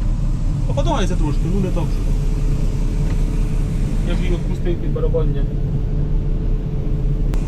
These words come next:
Ладно, будемо брати до меншого. Хай буде тут чотири тонни. Хоча там більше буде.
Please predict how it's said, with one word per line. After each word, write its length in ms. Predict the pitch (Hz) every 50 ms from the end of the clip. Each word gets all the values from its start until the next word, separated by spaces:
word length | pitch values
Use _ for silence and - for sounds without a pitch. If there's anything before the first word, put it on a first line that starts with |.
| - - - - - - - - - - - - - - - - - - - - - - - 139
Ладно, 200 | 143 143 139 - -
будемо 180 | 185 - - -
брати 200 | 139 143 143 147 147 - - - - - - - - - - - - -
до 80 | - -
меншого. 460 | - - 151 143 143 147 - - - - - - - - - - -
Хай 140 | 160 - -
буде 180 | - - - -
тут 220 | - 165 - -
чотири 240 | - - - - -
тонни. 360 | - - - - - - 147 - - - - - - - - - - - - - - - - - - - - - - - - - -
Хоча 160 | - - -
там 80 | - - - - -
більше 180 | - - -
буде. 180 | - - - -